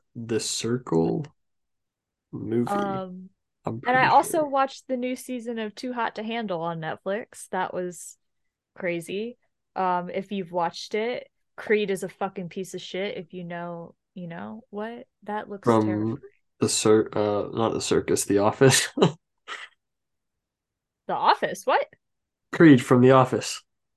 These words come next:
Speaker 2: No, not Creed from The Office. <laughs> Creed from Too Hot to Handle. He's a fucking piece of shit.
Speaker 1: This is The Circle. They, all the people stand around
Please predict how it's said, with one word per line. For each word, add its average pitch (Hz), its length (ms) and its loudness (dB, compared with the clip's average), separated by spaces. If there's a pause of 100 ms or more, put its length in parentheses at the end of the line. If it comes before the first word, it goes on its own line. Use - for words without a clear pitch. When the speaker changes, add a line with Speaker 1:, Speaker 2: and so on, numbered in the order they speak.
(960)
Speaker 2:
No, 214 320 0
not 202 240 -2
Creed 175 260 -8
from 165 160 -10
The 151 120 -10
Office. - 500 -12 (320)
<laughs> 320 60 6 (500)
Creed 247 300 -2
from 226 180 -2
Too 220 180 -8
Hot 185 200 -2
to 180 100 -8
Handle. 160 300 -8
He's 185 160 -6
a 170 60 -14
fucking 196 340 -4
piece 175 240 -10
of 160 60 -18
shit. - 320 -10 (1300)
Speaker 1:
This 127 180 6
is 120 160 4
The 120 80 4
Circle. - 560 4 (440)
They, 135 360 8
all 139 240 10
the 143 80 2
people 143 320 6
stand 127 600 2
around 117 640 -2